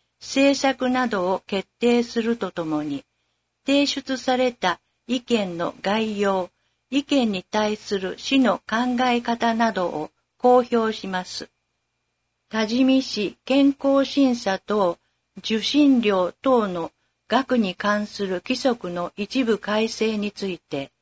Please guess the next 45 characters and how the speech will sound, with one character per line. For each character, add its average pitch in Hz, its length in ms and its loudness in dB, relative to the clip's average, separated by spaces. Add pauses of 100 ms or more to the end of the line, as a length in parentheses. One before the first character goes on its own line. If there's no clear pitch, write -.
(580)
新 269 360 4
型 262 420 0
コ 214 140 0
ロ 254 160 4
ナ 254 240 2
ウ 220 160 0
イ 240 100 4
ル 220 100 0
ス 196 200 -8
感 240 320 0
染 240 320 2
症 214 480 -2
予 196 160 -2
防 226 260 2
接 208 240 -10
種、 - 320 -12 (800)
期 254 160 -2
間 170 340 -2 (160)
六 247 280 0
月 254 340 2
六 233 180 6
日 233 300 2
金 240 320 2
曜 208 280 4
日 175 120 -8
か 151 220 -10
ら 147 180 -12 (300)
七 233 400 -2
月 240 440 0
七 202 360 2
日 214 320 -2 (420)
月 202 360 -2
曜 214 280 4
日、 - 240 -10 (580)
問 269 240 4
い 269 80 4
合 254 80 2
わ 247 180 0
せ 226 340 -2 (100)
保 208 160 -4
健 240 320 4
セ 233 240 -2
ン 185 180 -10
タ 147 100 -12
ー。 135 140 -12